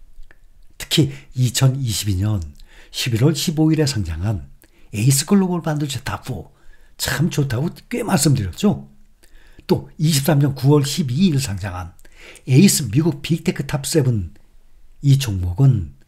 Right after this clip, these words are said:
이십일 년 사월 구 일 날 상장했던 타이거 필반나, 미국 테크 탑 텐처럼 정말 마음이 설레일 정도로 마음에 드는 이티에프가 상장했다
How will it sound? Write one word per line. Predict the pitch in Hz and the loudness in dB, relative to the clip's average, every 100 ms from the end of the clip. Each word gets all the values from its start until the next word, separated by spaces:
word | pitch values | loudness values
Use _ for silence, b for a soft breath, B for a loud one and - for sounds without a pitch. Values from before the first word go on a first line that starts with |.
| - - B B | -20 -20 B B
이십일 | 165 196 185 185 | 0 2 2 -2
년 | 190 | -2
사월 | 175 110 123 196 | -2 -2 2 2
구 | 196 | 2
일 | 147 | 0
날 | 135 | 0
상장했던 | 135 98 82 82 - 202 B B | -2 -6 -6 -6 0 0 B B
타이거 | - 143 131 - | -4 -2 -2 -4
필반나, | - 127 69 - - - - B B | -4 -4 -4 -10 -14 -20 -20 B B
미국 | 101 147 202 - | 0 2 2 0
테크 | 151 - | -4 -4
탑 | 110 - | -8 -4
텐처럼 | 120 120 - 78 71 B B B | -2 -2 -6 -12 -14 B B B
정말 | 98 95 104 104 | -6 -2 -4 -4
마음이 | 107 92 98 135 160 | -6 -4 -2 0 -2
설레일 | - 160 147 170 | -2 -2 -2 -2
정도로 | - - 120 139 139 B | -4 -6 -2 -4 -4 B
마음에 | - - 98 110 165 | -6 -4 -2 0 0
드는 | 185 202 | 4 4
이티에프가 | 196 170 - 165 - | 2 0 -4 -4 -4
상장했다 | 135 160 135 143 - - - - | -6 -2 0 -2 -2 -6 -6 -10